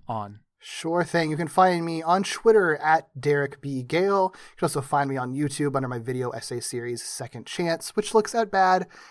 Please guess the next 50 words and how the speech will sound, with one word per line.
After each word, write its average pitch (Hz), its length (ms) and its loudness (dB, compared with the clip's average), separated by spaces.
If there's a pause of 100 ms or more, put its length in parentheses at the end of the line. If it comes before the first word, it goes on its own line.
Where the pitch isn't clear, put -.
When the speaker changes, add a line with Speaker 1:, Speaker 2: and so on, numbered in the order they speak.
(160)
Speaker 2:
and 254 200 0
or 180 280 4
divisive 160 440 -4
media 139 360 -2
from 143 260 -4
a 131 280 -6 (100)
positive 151 680 -2 (200)
lens. 120 680 -6 (100)
How 170 120 0
about 165 200 2
you, 131 120 -4
Doug? 143 360 -2 (360)
Speaker 1:
You 247 140 -2
can 131 160 -2
find 117 380 -4
me 196 240 0
on 170 180 -4
Twitter 165 300 -6
at 127 180 -6
Icky 127 180 -10
Booley, 139 320 -4
I 110 140 -4
C 165 220 -8
K 123 180 -8
Y 143 220 -2
B 117 200 -10
O 151 160 -4
O 117 200 -6
L 143 200 -4
E 120 160 -4
Y, 156 1500 0 (320)
tweeting 220 240 -2
about 190 220 4
things 175 220 0
I'm 170 240 2
watching 143 400 -2
and 131 260 -4
playing. 147 400 -2
And - 100 -4
if 139 140 -6
you're 185 200 0
into 175 520 -2
the 165 80 -4
world 151 300 -2
of 147 280 -2
Pokemon, 127 500 -2
you 117 80 -6
can 131 120 -8
find 127 240 -6
me 123 200 -2